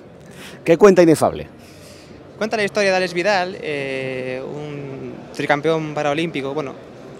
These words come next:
Speaker 2: nunca compitió en paraolímpico, pero sí en campeonatos nacionales e internacionales. Y cuenta la historia de cómo una persona con un setenta y siete por ciento de discapacidad se enfrenta, eh, día a día. Lo que queríamos contar era un poco su historia personal, de cómo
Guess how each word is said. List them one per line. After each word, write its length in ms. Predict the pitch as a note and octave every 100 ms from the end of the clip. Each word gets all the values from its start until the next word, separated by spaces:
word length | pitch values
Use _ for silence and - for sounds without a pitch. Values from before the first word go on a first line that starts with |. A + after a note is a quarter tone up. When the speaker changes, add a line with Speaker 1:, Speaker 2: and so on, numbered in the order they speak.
| -
Speaker 2:
nunca 180 | E3 D#3+
compitió 320 | D#3+ D#3+ D#3+
en 40 | D#3
paraolímpico, 500 | D3 E3+ F3+ D#3+ D3
pero 160 | D3
sí 80 | E3
en 80 | D#3
campeonatos 340 | D3+ D#3 C#3+
nacionales 680 | D3+ D3 D#3+ G3 F3+ F3 - - - - -
e 60 | C#3
internacionales. 760 | C3+ C#3 C#3 D#3+ F#3 F3 F3 -
Y 60 |
cuenta 240 | D3+ F#3 G3+
la 80 |
historia 340 | G3+ G#3+ G3+ G3
de 800 | F3+ E3+ E3 D#3+ D#3+ D#3 D3 - - -
cómo 200 | C3 C#3+
una 160 | D#3+ D#3+
persona 360 | E3 - D#3+
con 120 | C3+ C#3+
un 200 | D#3+ E3+
setenta 280 | - D#3+
y 20 | D#3
siete 220 | D#3+ D#3+
por 100 | E3
ciento 220 | D#3+ D#3
de 80 | D#3
discapacidad 600 | D3+ D3+ D#3 E3+ F#3 F3 - - - - - - - -
se 120 | C3+
enfrenta, 800 | D3 D#3 D3+ D3+ C#3+ C#3+ C#3 G#2+
eh, 520 | - - - - A2
día 200 | C3+ D3
a 40 | C#3
día. 540 | E3+ E3+ D#3+ D#3+ D#3+ - - -
Lo 40 |
que 120 | D3+ D#3
queríamos 240 | F#3+ G3+
contar 260 | G3+ G3+ G3
era 120 | F#3
un 40 |
poco 380 | F#3 F3+ F3+ F3+
su 400 | - - - -
historia 320 | - D#3+ D#3
personal, 400 | D3+ - D3+ E3
de 140 | C3 B2+
cómo 340 | D3 D#3+